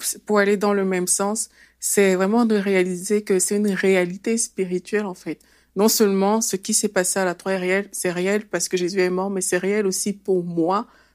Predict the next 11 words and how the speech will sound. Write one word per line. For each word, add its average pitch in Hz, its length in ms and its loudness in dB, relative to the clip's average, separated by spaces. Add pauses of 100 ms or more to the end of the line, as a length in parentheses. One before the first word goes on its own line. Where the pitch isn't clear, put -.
parce 185 160 0
que 185 120 2
tout 226 180 0
ce - 160 -4
que 214 220 4
Jésus 190 340 0
a 175 120 0
fait 214 360 -4 (460)
est 214 120 8
mon 214 220 4
partage 226 680 0